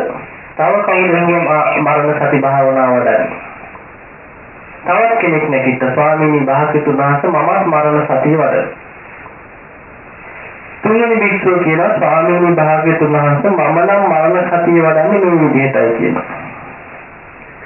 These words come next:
"මම ඔය දවල් රැ කාලයක් ගැන නෙවෙයි මම නම් හිතන්නේ. මම හිතන්නේ දවසක්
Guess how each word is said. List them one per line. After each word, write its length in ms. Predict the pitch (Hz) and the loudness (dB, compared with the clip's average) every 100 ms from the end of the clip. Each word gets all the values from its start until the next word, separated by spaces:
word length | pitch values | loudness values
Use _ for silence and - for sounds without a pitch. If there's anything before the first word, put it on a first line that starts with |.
| - - | -14 -2
"මම 220 | 139 139 | 0 2
ඔය 160 | 139 | 2
දවල් 340 | 135 123 135 135 | 2 2 4 2
රැ 200 | 135 131 | 2 0
කාලයක් 400 | 123 131 127 127 | 0 0 2 2
ගැන 200 | 127 127 | 2 4
නෙවෙයි 240 | 127 127 127 | 4 4 4
මම 200 | 113 123 | 2 2
නම් 200 | 123 127 | 2 2
හිතන්නේ. 440 | 131 123 123 123 156 | 0 0 2 2 2
මම 180 | 131 | 2
හිතන්නේ 560 | 135 131 127 127 147 247 - - - - - - 151 | 2 0 0 0 0 0 -4 -10 -18 -20 -20 -12 -6
දවසක් 500 | 143 147 185 202 | -2 0 2 0